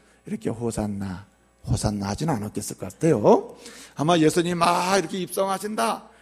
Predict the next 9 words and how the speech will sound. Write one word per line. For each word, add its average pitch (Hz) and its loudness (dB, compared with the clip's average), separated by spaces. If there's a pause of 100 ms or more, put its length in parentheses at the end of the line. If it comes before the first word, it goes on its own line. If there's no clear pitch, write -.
(120)
그럴 175 0
때면 220 6 (440)
호산나! 349 12 (300)
호산나! 339 12 (240)
호산나! 311 12
뭐 202 10
이러지 185 8
않았겠어요? 143 4 (680)
그렇죠? 165 6